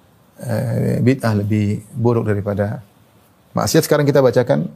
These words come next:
mm, perkataan Syekh Abdul Wahab, Muhammad bin Abdul Wahab rahimahullahu taala. Dalil yang beliau sebutkan. Pertama, wa qauluhi azza wa jalla, "Innallaha la yaghfiru ay yushraka bihi wa yaghfiru ma duna dzalika liman yasha."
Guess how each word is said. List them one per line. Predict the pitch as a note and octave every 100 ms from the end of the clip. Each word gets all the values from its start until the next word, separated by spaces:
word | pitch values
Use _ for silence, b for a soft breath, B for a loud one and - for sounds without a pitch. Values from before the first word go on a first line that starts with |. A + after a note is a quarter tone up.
| _ _ - _ - - - - -
mm, | B2+ A#2+ - A2+
perkataan | A#2+ A#2 A#2 A2+
Syekh | G#2+ A2+
Abdul | G#2 A2 - -
Wahab, | G#2+ A2+ - -
Muhammad | A#2 A2 A2+ G#2+
bin | G#2+
Abdul | G#2
Wahab | A2 -
rahimahullahu | A2 A2 G#2+ G#2 G2+ G2
taala. | - C#3 G#3+ b b b b b b b b b b b -
Dalil | B2 C#3 D#3
yang | B2+
beliau | C3+
sebutkan. | A#2+ A2+ G#2+ G#2
Pertama, | F#2+ D#3+ E3+
wa | E3+ C#3+
qauluhi | F3 F3+ D#3+ D3+
azza | D3 B2+ C#3
wa | C3+
jalla, | B2 D#3+ D#3+
"Innallaha | D#3+ C3+ C3 C#3 C3 B2
la | D#3
yaghfiru | D3 C3 A#2 B2
ay | C3 C3+
yushraka | A2+ A#2+ A2+
bihi | A#2 D3+
wa | B2+
yaghfiru | B2 A2 A#2+ A#2+
ma | A2+
duna | A#2+ A2+
dzalika | A#2 A2+ A2
liman | A2+ G#2+ G#2
yasha." | F#2+ A2 A2+